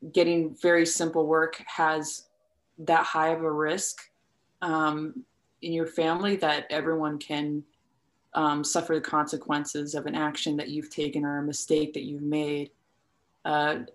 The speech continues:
the last shot of the film, I think for a lot of people, it probably didn't work, but it did make me wonder if what we were supposed to be looking at was a whole bunch of roosters in a cage,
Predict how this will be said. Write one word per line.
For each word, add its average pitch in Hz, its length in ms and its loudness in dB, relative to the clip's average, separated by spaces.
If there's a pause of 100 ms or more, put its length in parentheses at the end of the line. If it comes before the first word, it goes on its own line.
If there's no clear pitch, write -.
(400)
the 185 100 6
last 190 480 4
shot 247 180 6
of 254 100 4
the 254 80 6
film, 269 540 4 (920)
I 165 60 -2
think 202 180 2
for 202 120 2
a 180 40 6
lot 180 160 8
of 202 80 2
people, 185 420 -2
it 170 140 0
probably 208 640 4
didn't 202 360 2
work, 185 400 2 (920)
but 165 680 2 (720)
it 170 160 4
did 208 160 8
make 196 160 2
me 190 100 2
wonder 185 300 2
if 180 260 -2
what 165 320 2
we 170 120 6
were 175 140 4
supposed 170 360 -4
to 175 60 -4
be 165 80 2
looking 160 360 -2
at 185 200 0
was 160 200 0
a 160 60 0
whole 165 220 0
bunch 175 280 -2
of 160 380 -2
roosters 165 600 -2
in 175 100 -4
a 160 60 -2
cage, 160 600 -4